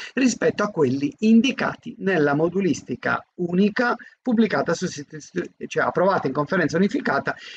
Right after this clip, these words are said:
e pubblicata sui siti istituzionali degli enti. La, eh, diciamo, eventuale, eh,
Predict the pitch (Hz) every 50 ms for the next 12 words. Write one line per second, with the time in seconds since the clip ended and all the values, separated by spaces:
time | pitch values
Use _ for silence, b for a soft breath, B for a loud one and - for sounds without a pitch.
0 | B B B - 277 247 196 - 233 214 247 277 254 220 180 147 143 - 170 165
1 | - 226 208 - - 147 123 - 131 - - - 202 180 - 208 190 208 202 190
2 | - 156 131 127 123 123 131 127 120 - 117 - - - - _ _ _ _ _
3 | _ _ _ _ _ _ _ - 170 208 220 196 - - - 151 139 139 135 131
4 | 131 127 127 127 123 127 131 131 131 - 185 175 151 139 147 156 147 165 165 165
5 | 156 - 202 214 202 180 151 135 127 127 127 127 131 - - _ _ _ _ _
6 | _ _ _ B B B B B B B _ 143 131 - - - - - - -
7 | - -